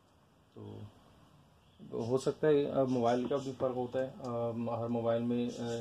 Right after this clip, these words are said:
adjust नहीं हो सके, अ, किसी में हो जाए किसी में नहीं हो सके। तो जो है, अ, इस बारे में तो और मज़ीद किसी और mobile पे try करके फिर देखना पड़ेगा, तो उसके बाद ही इसका सही result पता चलेगा कि सब में ये मसला कर रहा है या, अ,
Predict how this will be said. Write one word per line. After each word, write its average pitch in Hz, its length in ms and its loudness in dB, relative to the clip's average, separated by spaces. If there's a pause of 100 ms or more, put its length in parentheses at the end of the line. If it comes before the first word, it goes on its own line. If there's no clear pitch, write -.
(180)
adjust 113 300 -4
नहीं 123 100 0
हो 117 60 -2
सके, 113 200 -4
अ, 117 60 -10 (1080)
किसी 123 200 -8
में 120 100 -2
हो 117 140 -4
जाए 120 140 -6
किसी - 240 -12
में 117 140 -4
नहीं 117 160 -6
हो 117 60 -6
सके। 113 240 -10 (720)
तो 113 60 -6 (460)
जो 107 140 -8
है, 117 220 -8
अ, 113 760 -2
इस 113 100 -8
बारे 117 260 2
में 120 180 0
तो 117 440 -2 (200)
और 113 180 0
मज़ीद 117 520 0
किसी 120 180 -4
और 113 140 2
mobile 117 300 0
पे 113 100 -6
try 110 220 0
करके 113 240 -6
फिर 113 140 -8
देखना 113 280 -4
पड़ेगा, 120 340 -2 (1500)
तो 104 120 -4
उसके 104 260 -6
बाद 110 180 0
ही 123 80 -2
इसका 120 180 -4
सही 123 240 -2
result 120 280 -2
पता 120 240 -4
चलेगा 120 280 -6
कि 113 680 -6
सब - 380 -8
में 123 200 0
ये 123 120 0
मसला 120 300 -2
कर 120 120 -8
रहा 120 180 -6
है 117 100 -4
या, 113 240 0
अ, 110 80 -6